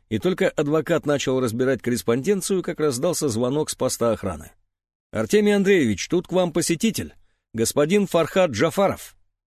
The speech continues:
Рука Павлова, перебирающая документы, замерла в воздухе. Он медленно положил письмо на стол.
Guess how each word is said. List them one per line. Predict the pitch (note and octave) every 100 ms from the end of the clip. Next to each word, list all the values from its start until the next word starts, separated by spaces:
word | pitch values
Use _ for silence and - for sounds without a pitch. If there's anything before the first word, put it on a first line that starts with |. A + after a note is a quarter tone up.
| _ _ _ _
Рука | A2 C3 G#3+
Павлова, | G3+ F#3 E3 E3 E3+
перебирающая | C#3+ A#2 A#2 B2+ C3 G#2+ A2+
документы, | G#2 - G#2 C3 D3+ E3
замерла | A#2 A#2+ A2 A2+ A#2+ C3 -
в |
воздухе. | G2+ A2 G#2 E2 F2+ - C#2+ - _ _ -
Он | E3 F3
медленно | D#3 E3 F3 E3+
положил | B2 A#2+ G#2 B2+
письмо | A#2 - A2
на | G2+ F#2+
стол. | - D#2